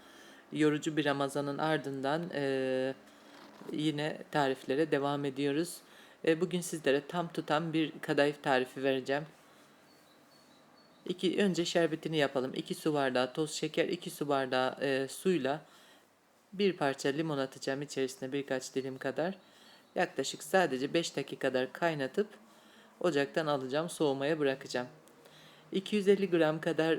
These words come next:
e, kadayıf var elimde arkadaşlar. Yaş kadayıf var elimde. Kadayıfımızı bu şekilde biraz açalım. Topak topak olmasın.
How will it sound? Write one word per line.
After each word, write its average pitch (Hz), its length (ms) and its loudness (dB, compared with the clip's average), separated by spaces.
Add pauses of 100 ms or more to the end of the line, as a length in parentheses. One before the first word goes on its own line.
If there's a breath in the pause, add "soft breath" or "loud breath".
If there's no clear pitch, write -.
(120)
e, 135 920 -2
kadayıf 156 440 0
var 131 80 2
elimde 131 320 -2
arkadaşlar. 131 840 -4 (1160)
Yaş 185 240 0
kadayıf 143 460 0
var 135 60 2
elimde. 127 380 -4
Kadayıfımızı 147 840 -2
bu 156 60 -2
şekilde 135 440 -4
biraz 139 300 0
açalım. 139 440 -4 (1120)
Topak 151 380 -2
topak 147 340 0
olmasın. 143 600 0